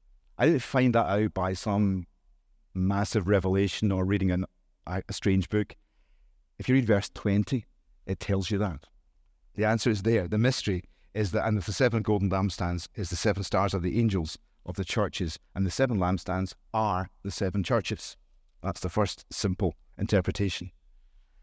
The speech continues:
And in chapters two and three, as Brody's going to show us in a couple of weeks' time, these churches are under stress, they're under pressure. Their fire on the lampstand is flickering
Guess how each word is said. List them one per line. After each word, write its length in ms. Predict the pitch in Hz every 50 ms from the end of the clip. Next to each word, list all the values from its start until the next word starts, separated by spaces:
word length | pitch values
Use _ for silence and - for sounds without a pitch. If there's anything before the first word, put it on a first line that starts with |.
| _ _ _ _ _ _ _ _ - - - _ _ _ - - _ _ _ _ - _ _ _ _ _ _ _ _ -
And 120 | 127 131
in 120 | 139 135 123
chapters 420 | - 185 185 180 - - 143 -
two 220 | - - 151 147
and 100 | 131 113
three, 260 | - - 139 135 127 117 110
as 140 | 110 104 85
Brody's 360 | - - 123 127 123 120 -
going 180 | - 117 104
to 60 | 107 104
show 360 | - - - - - 123 110
us 120 | 110 -
in 60 | -
a 40 | 98
couple 200 | - - 107 110
of 60 | 107
weeks' 180 | 101 110 110 -
time, 400 | - - - 117 110 104 95 92 - _ _ - - - _ _ _ _ _ _ - _ _ _ _ _ _
these 300 | - 151 165 175 156 -
churches 800 | - - - - 110 101 - - - - 127 104 113 107 - - _ _ _ _ _ _ _
are 160 | - 139 143 131
under 280 | - 165 170 170 147 143
stress, 640 | 131 - - - - - 185 180 180 139 107 -
they're 160 | - 135 - 156
under 240 | 196 196 - 151 - _ -
pressure. 640 | - - - 196 175 202 220 - - - - - _ _ _ _ _ _ _ _ _ _ _ _ _ _ _ _ _ - -
Their 100 | 151 151
fire 800 | - - - - 202 202 220 226 208 165 135 127 131 135 131 - _ _ -
on 120 | 151 139
the 80 | 135 127
lampstand 600 | 127 131 139 147 160 147 - - 147 131 127 120
is 200 | 123 117 - -
flickering 840 | - - - 196 208 - - - 135 120 113 113 127 143 147 131